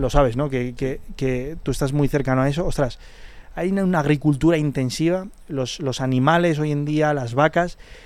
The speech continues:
sufren una serie de procesos, hay muchos países en las que incluso las hormonan, y está legalizado en muchísimos países. De hecho, no me, eh,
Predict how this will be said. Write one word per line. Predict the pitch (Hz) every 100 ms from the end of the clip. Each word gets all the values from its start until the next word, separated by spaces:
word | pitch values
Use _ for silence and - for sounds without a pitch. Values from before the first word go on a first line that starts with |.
| -
sufren | - 135 147 147 175
una | 160 147 147
serie | 127 147
de | 143
procesos, | 131 123 151 147 160 143
hay | 139
muchos | 139 143
países | - 135 127 127
en |
las | 123 -
que | 127
incluso | 120 135 123
las | 120 117
hormonan, | 131 120 143 175 262 - - - - - - - - -
y | 143
está | 120 131
legalizado | 135 120 117 - 131 190 - - - - -
en | 123
muchísimos | 120 135 139 127
países. | 127 131 196 180
De | 139
hecho, | 131 190 - - - - - - -
no | 131 135
me, | 156 160 196
eh, | 180 151 135 131 135